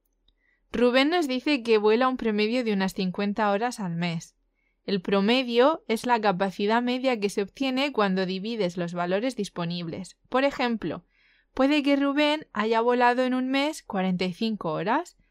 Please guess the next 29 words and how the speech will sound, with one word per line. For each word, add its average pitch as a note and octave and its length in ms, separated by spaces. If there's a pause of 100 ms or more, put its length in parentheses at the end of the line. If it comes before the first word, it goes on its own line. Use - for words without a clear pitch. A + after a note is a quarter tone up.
(280)
en G#3 160
otro D4 560
cincuenta F#3 580
y E3+ 60
tres. E3+ 480 (640)
Para G3+ 300
conocer G#3 540
el B3+ 120
promedio B3+ 500
de B3+ 160
horas B3 260
de A#3+ 120
vuelo C4+ 280
en F#3 140
un A3 120
año, C#4+ 440 (500)
deberá G3 480
dividir C4 540
las F#3 260
horas A#3+ 300
que C4 100
ha A#3+ 60
volado C#4 640 (400)
entre D4+ 560
los G3+ 240
doce G#3+ 300
meses A#3+ 360
del G#3 160
año. E3+ 380